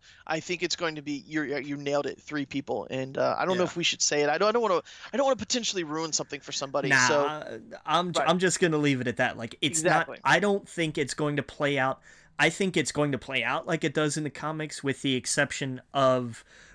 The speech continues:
Speaker 2: who this happens to.
Speaker 1: Exactly, because the, it, yeah, exactly, 'cause
Speaker 2: Yeah.
Speaker 1: in, in the comic, it was just so random. It was just completely random.
Speaker 2: Yeah.
Speaker 1: So I think it's gonna be one of those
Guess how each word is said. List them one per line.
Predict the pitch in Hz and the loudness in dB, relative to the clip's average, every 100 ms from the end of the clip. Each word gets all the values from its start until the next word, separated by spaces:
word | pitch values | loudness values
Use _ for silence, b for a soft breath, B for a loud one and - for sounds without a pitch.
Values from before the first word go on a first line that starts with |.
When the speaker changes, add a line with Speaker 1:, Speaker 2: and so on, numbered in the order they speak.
| B | B
Speaker 2:
who | - - - 180 165 | -14 -12 -2 4 4
this | 135 131 - | 4 2 2
happens | 135 117 107 113 - | 2 0 -2 -10 -10
to. | - - - - - - _ | -12 -16 -20 -20 -20 -20 _
Speaker 1:
Exactly, | 175 147 156 151 - 107 - | -6 -2 0 -2 -6 -16 -18
because | 156 175 156 | -12 -8 -6
the, | 143 143 156 | -6 -8 -8
it, | |
yeah, | 156 151 | -8 -10
exactly, | - 143 131 123 143 139 - - | -10 -10 -8 -2 -2 -2 -8 -14
'cause | - 156 | -6 -4
Speaker 2:
Yeah. | 151 | -2
Speaker 1:
in, | 160 156 | -2 -2
in | |
the | 170 | -4
comic, | - 180 320 330 | -2 0 2 0
it | 170 | -2
was | 135 | -2
just | 156 | -2
so | 196 | -2
random. | 170 233 349 135 107 | 0 0 -2 -4 -6
It | |
was | 127 139 | -6 -6
just | - 160 - | -6 -8 -10
completely | 180 156 226 254 254 | -14 -8 -6 -2 0
random. | 220 190 160 113 B 135 | 0 0 -2 -6 B -2
Speaker 2:
Yeah. | 123 | 2
Speaker 1:
So | 180 | 0
I | |
think | 175 196 185 | 0 -4 -4
it's | 180 - | -6 -4
gonna | 185 160 | -4 -2
be | 160 | -2
one | 156 | -2
of | 131 | -6
those | 131 | -10